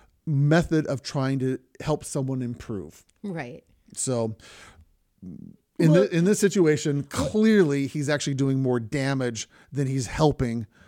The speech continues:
Speaker 1: uh, his daughter in this situation.
Speaker 2: What, you would think that they would figure that out, because when you say, "How do you think that's going to help her? What do you,
Speaker 1: Yeah.
Speaker 2: what do you expect her to respond?"
Speaker 1: Yeah.
Speaker 2: And then you get really worked up about
Speaker 1: Yeah.
Speaker 2: that.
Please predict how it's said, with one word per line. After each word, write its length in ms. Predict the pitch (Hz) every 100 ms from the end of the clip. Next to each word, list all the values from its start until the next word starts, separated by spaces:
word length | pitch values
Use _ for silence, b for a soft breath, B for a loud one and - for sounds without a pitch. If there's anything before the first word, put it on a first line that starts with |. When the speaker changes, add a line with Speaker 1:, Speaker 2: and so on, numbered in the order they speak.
| b
Speaker 1:
uh, 260 | 135 127 120
his 180 | 135 110
daughter 260 | 117 113
in 60 | 110
this 140 | 101
situation. 460 | - 92 67 - - _
Speaker 2:
What, 400 | 214 233 262 - _ _
you 200 | 220 247
would 140 | 247
think 260 | - 339 370
that 160 | 247 -
they 120 | 202
would 280 | 185 175 - _
figure 320 | - 233 202 185
that 200 | 180 170
out, 240 | 185 190
because 380 | - 170 185 165
when 200 | 170 196
you 200 | 180 175
say, 480 | 175 202 180 170 - -
"How 280 | 190 208 214 - _ 180 _ -
do 80 | 175
you 200 | 165 165
think 220 | 214 233
that's 240 | 233 -
going 220 | - 185
to 80 | 175
help 340 | 156 180 208 _ _
her? 180 | 233 233
What 180 | 208 208
do 60 |
you, 60 | 202
Speaker 1:
Yeah. 100 | -
Speaker 2:
what 140 | 190
do 60 | 202
you 60 | 208
expect 400 | - - 185 -
her 80 | 175
to 60 |
respond?" 520 | 170 - 196 196 190 180 b b
Speaker 1:
Yeah. 60 | -
Speaker 2:
And 100 | 196
then 120 | 202 196
you 100 | 226
get 180 | 226 -
really 180 | 202 196
worked 340 | 175 175 -
up 140 | 214
about 300 | 202 175 170
Speaker 1:
Yeah. 160 | 107 104
Speaker 2:
that. 580 | 208 262 185 170 -